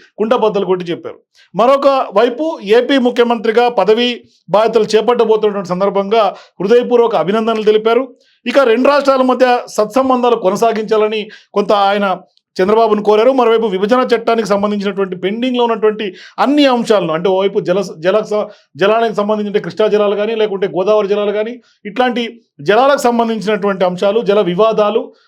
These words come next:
మరోవైపు అనేక పెండింగ్ ఇష్యూస్, ఏదైతే, ఆ, బిల్లులకు సంబంధించి కానీ, లేదంటే కనుక ఇరు రాష్ట్రాలకు సంబంధించినటువంటి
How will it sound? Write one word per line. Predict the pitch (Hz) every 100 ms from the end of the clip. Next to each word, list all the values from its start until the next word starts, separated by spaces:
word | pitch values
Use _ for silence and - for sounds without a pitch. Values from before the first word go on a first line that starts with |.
| _
మరోవైపు | 208 240 247 220
అనేక | 190 269 240 175
పెండింగ్ | 220 277 254
ఇష్యూస్, | 226 185 160
ఏదైతే, | 202 208 220 220 - _ _
ఆ, | 180
బిల్లులకు | 160 160 233 254 190
సంబంధించి | 226 214 214 196 185
కానీ, | 196 247
లేదంటే | 226 220 214
కనుక | 208 208
ఇరు | 196 214
రాష్ట్రాలకు | 233 226 220 214
సంబంధించినటువంటి | 202 202 196 185 185 185 180